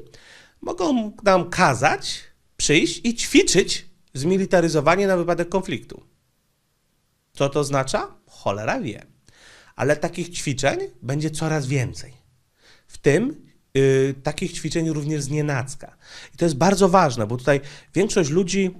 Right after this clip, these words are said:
myśli, że go to nie będzie dotyczyć, bo przecież nie mamy już armii poborowej. Nie, nie, moi kochani. My mamy wstrzymanie poboru. Formalnie to W K U, czyli Wojskowe Komendy Uzupełnień działają,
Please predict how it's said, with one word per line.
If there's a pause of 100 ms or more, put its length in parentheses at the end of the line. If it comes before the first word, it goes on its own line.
myśli,
że
go
to
nie
będzie
dotyczyć,
bo
przecież (680)
nie
mamy
już (680)
armii
poborowej. (480)
Nie,
nie,
moi
kochani. (440)
My
mamy (140)
wstrzymanie
poboru. (720)
Formalnie
to
W
K
U,
czyli (300)
Wojskowe
Komendy
Uzupełnień
działają,